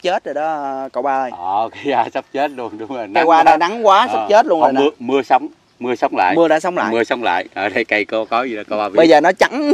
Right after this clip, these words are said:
Speaker 2: Ờ, đúng rồi. Mưa sống lại, sống
Speaker 1: Nhìn
Speaker 2: gì đó.
Speaker 1: nó quyền bí thiệt,
Speaker 2: Ờ.
Speaker 1: tại vì cái khung cảnh này
Speaker 2: Ờ.
Speaker 1: nhìn nó ma mị á. Nhìn rất là ma mị.
Speaker 2: Ừ.
Speaker 1: Thì thật sự con rất là bất ngờ khi mà tìm được hầm chén. Ngồi tại đây, đây mà nói chuyện về hầm chén tại cái Sân Tiên,
Speaker 2: Ừ.
Speaker 1: cũng như trên cái đỉnh Cô Tô này.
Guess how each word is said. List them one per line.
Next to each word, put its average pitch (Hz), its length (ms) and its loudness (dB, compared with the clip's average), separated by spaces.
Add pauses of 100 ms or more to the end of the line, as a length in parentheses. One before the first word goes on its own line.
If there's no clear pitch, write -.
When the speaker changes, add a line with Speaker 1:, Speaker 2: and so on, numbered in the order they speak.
Speaker 2:
Ờ, 107 260 -2
đúng 131 140 0
rồi. 110 220 2 (260)
Mưa 127 160 4
sống 139 220 0
lại, 98 200 2 (100)
sống - 100 4
Speaker 1:
Nhìn 160 100 6
Speaker 2:
gì 156 80 0
đó. 156 60 -2
Speaker 1:
nó 165 160 0
quyền 147 440 2
bí 180 160 4
thiệt, 147 180 -4
Speaker 2:
Ờ. 98 60 -12
Speaker 1:
tại 127 100 0
vì 131 120 -2
cái 151 120 -8
khung 156 240 -6
cảnh 117 220 -4
này 180 100 -6
Speaker 2:
Ờ. 151 60 -4
Speaker 1:
nhìn 123 140 -4
nó 131 80 -8
ma 151 160 2
mị 123 240 -4
á. 156 80 -4 (360)
Nhìn 127 200 -2
rất 139 180 2
là 143 80 2
ma 135 140 2
mị. 117 220 0
Speaker 2:
Ừ. 123 100 -6
Speaker 1:
Thì 120 140 -2 (240)
thật 143 140 -4
sự 143 180 2
con 156 120 0
rất 190 200 2
là 123 500 6 (260)
bất - 220 0
ngờ 120 320 2
khi 147 160 0
mà 127 120 -2
tìm 120 220 -2
được 117 160 -6
hầm 117 180 -6
chén. 156 240 -4 (100)
Ngồi 139 260 2
tại 123 140 0
đây, 143 120 2
đây 143 100 2
mà 117 80 -4
nói 127 160 -2
chuyện 117 220 -4
về 113 100 -8
hầm 113 220 -8
chén 156 280 -4
tại 107 200 -2
cái 151 100 -6
Sân 131 200 -4
Tiên, 156 280 6
Speaker 2:
Ừ. - 60 -12 (160)
Speaker 1:
cũng 143 220 6
như 156 160 6
trên 135 280 2
cái 151 140 -2
đỉnh 120 220 -4
Cô 135 140 0
Tô 127 260 4
này. 117 140 -4